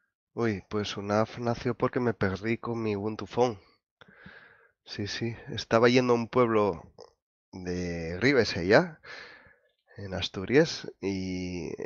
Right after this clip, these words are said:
yo tenía mi flamante Ubuntu Phone, el B Q, el cuatro punto cinco, llevaba yo creo que dos meses con él. No había tenido necesidad de, de navegar con él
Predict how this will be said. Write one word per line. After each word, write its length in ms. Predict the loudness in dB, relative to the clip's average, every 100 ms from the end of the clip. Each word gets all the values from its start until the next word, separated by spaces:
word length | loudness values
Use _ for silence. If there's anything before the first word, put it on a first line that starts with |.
| -8
yo 120 | -2
tenía 260 | 4 6 6
mi 520 | 6 0 0 -2 -4
flamante 560 | 0 2 4 2 0 -2
Ubuntu 340 | -2 -4 -6
Phone, 280 | -6 -2 0
el 100 | 0
B 140 | -2
Q, 300 | -4 -4 -4 -6
el 100 | -8
cuatro 320 | -4 -4 -4
punto 340 | -8 -8 -8 -10
cinco, 420 | -6 -6 0 2
llevaba 460 | 4 4 4 4 2
yo 140 | -2
creo 240 | -2 -4
que 460 | 0 0 0 -4 -8 _ _ _
dos 240 | -6 -4 0
meses 340 | -2 -2 -4
con 220 | -6 -2
él. 180 | 0 -2 -6 -20 -20 -20 -20 _
No 80 | 10
había 180 | 12 10
tenido 220 | 8 6
necesidad 680 | 4 2 0 0 4 8 8
de, 460 | 6 2 0 -2 -4 -10 -20 _ _ _ -4
de 180 | 0 4
navegar 800 | 4 2 4 6 6 4 -2 -10
con 200 | -6 0
él 260 | 2 2